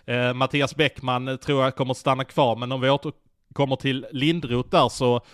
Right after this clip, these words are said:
hör jag ganska tydliga signaler på att han trots allt, det, det mesta pekar på att han kommer att stanna i Linköping.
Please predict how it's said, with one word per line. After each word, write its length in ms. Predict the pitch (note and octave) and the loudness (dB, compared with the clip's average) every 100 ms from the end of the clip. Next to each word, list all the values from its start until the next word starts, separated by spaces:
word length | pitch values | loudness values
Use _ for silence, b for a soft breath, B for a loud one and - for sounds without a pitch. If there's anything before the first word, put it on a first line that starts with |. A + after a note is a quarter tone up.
| b | b
hör 220 | - D3 | 2 4
jag 120 | C3+ C3 | 4 2
ganska 260 | D3 D#3 | 0 -2
tydliga 360 | - C#3+ C#3+ C3 | -2 0 0 -4
signaler 460 | C#3+ C#3 C3 A#2 | -4 0 0 0
på 200 | - B2 | 0 2
att 200 | A#2 - - | 0 -2 -6
han 180 | C#3 C3+ | -8 -2
trots 280 | C#3+ B2+ | -4 0
allt, 180 | C#3 B2 _ _ _ _ - | -2 -2 _ _ _ _ -12
det, 120 | D3+ - | -10 -10
det 160 | - F3+ | -4 -2
mesta 280 | F#3 - D3+ | 0 -2 -2
pekar 380 | D#3 E3 - - | 2 2 0 -2
på 140 | C3 | 0
att 80 | B2+ | 0
han 180 | C#3 A#2+ | -4 0
kommer 360 | D3+ G#2+ B2 | 0 0 -2
att 100 | - | -4
stanna 360 | - D3 C#3+ A#2+ | 2 2 2 -4
i 100 | C3 | -4
Linköping. 680 | C3 D3 - A2 - A#2 | -6 -6 -4 -4 -4 -8